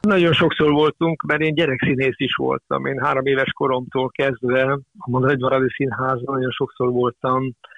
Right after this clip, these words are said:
a színpadon, sőt, volt olyan darab, amiben nagyobb szerepet játszottam, mint édesapám. Igen, voltunk együtt színpadon, aztán későbbiek folyamán már nem. Egyszer úgy mentem vissza Nagyváradra,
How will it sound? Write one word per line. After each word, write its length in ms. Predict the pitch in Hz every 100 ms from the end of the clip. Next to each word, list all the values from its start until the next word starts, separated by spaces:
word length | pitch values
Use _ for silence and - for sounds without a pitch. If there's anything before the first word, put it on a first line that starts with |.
| - -
a 140 | 120
színpadon, 600 | - 135 131 127 135 143
sőt, 300 | 139 - 139
volt 220 | - 143 -
olyan 320 | 135 131 123 _ - - -
darab, 420 | 123 147 135 131 123
amiben 640 | 139 131 131 131 131 131 139
nagyobb 280 | 143 139 127
szerepet 320 | 147 131 139
játszottam, 540 | 135 - - 151 - 135
mint 160 | 139
édesapám. 720 | 135 131 139 - 127 123 120 123
Igen, 400 | 131 196 135 135 135
voltunk 480 | 143 139 - 170
együtt 360 | 175 165 160 160
színpadon, 680 | - 165 156 151 151 147 151 -
aztán 400 | 151 123 143 131
későbbiek 680 | - 165 - 139 139 139 - - - -
folyamán 460 | 139 127 127 120
már 200 | 123 120
nem. 340 | 117 131 151 170 - - - - -
Egyszer 360 | 165 180 165
úgy 160 | 156 156
mentem 340 | 143 135 135
vissza 260 | 131 139 139
Nagyváradra, 840 | 135 135 131 127 131 127 131 139